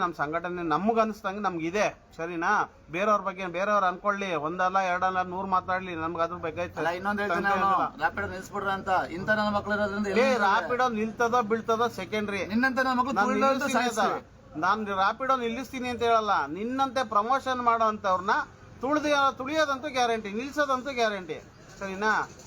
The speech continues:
Speaker 1: ನಿಲ್ಲಿಸ್ತೀವೋ ನೀನ್ ಇಲ್ಲಿಂದ ಹೋಯ್ತೀಯೋ ಗೊತ್ತಿಲ್ಲ, ಸರಿನಾ? ಇವೆಲ್ಲ ಬಿಟ್ಬಿಡು. ರ್ಯಾಪಿಡೋ ನಿಲ್ಸೋದು ಗುರು, ಅದು ಮಾಡೋದು ನಮ್ಗೆ ಗೊತ್ತು. ನಮ್ಮ ಸಂಘಟನೆ ಸ-, ಅಧ್ಯಕ್ಷರುಗಳು ಏನಿದೆ ಅವ್ರು ಚರ್ಚೆ ಮಾಡ್ಕೋತಾರೆ, ನಿಲ್ಲಿಸ್ಬೇಕು, ಮಾಡ್ಬೇಕು. ಅದನ್ನ ಮಾಡೋ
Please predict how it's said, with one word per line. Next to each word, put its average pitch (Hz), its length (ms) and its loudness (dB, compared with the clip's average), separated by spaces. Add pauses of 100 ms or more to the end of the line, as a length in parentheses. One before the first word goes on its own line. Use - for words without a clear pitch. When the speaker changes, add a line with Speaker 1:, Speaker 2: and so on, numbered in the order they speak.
(120)
Speaker 1:
ನಿಲ್ಲಿಸ್ತೀವೋ 269 560 0 (420)
ನೀನ್ 180 200 -6
ಇಲ್ಲಿಂದ 254 220 0 (120)
ಹೋಯ್ತೀಯೋ 247 420 0 (100)
ಗೊತ್ತಿಲ್ಲ, 196 280 -2 (240)
ಸರಿನಾ? 202 280 -4 (140)
ಇವೆಲ್ಲ 214 260 0 (120)
ಬಿಟ್ಬಿಡು. 220 360 2 (680)
ರ್ಯಾಪಿಡೋ 226 320 0 (120)
ನಿಲ್ಸೋದು 233 360 0 (180)
ಗುರು, 220 160 4 (140)
ಅದು 196 160 -2 (260)
ಮಾಡೋದು 233 360 2
ನಮ್ಗೆ 214 200 -2
ಗೊತ್ತು. 220 220 -2 (180)
ನಮ್ಮ 180 160 0 (100)
ಸಂಘಟನೆ 226 460 -2 (100)
ಸ-, 202 140 2 (120)
ಅಧ್ಯಕ್ಷರುಗಳು 220 580 -4
ಏನಿದೆ 220 260 -2 (140)
ಅವ್ರು 190 180 -2
ಚರ್ಚೆ 180 220 -6 (100)
ಮಾಡ್ಕೋತಾರೆ, 208 500 -2
ನಿಲ್ಲಿಸ್ಬೇಕು, 208 460 -8 (100)
ಮಾಡ್ಬೇಕು. 202 400 -2 (460)
ಅದನ್ನ 175 260 0
ಮಾಡೋ 208 180 4